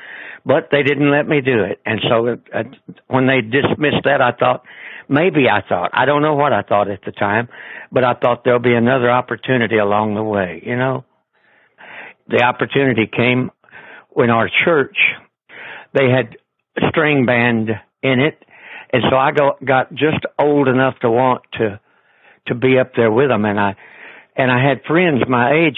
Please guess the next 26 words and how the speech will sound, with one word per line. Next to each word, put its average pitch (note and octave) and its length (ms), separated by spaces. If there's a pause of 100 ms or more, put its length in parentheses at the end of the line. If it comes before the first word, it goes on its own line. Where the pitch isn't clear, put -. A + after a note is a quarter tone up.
(120)
that A#2+ 200
played A#2 400
as G#2+ 160
well. C3 340
And A#2+ 140
that E3+ 160
really D3+ 260
helped D#3 320
me. B2 200 (420)
And C3 140
I B2 120
had C3+ 160
a A#2+ 60
mentor C3+ 580 (440)
that B2 180
was, A2 140 (180)
became A#2+ 360
my A2 180
actual A2+ 380
hero. F#2+ 540 (720)
And G2 140
he C#3 100
became A#2+ 440
a G#2+ 60
big A2 260
time G#2 340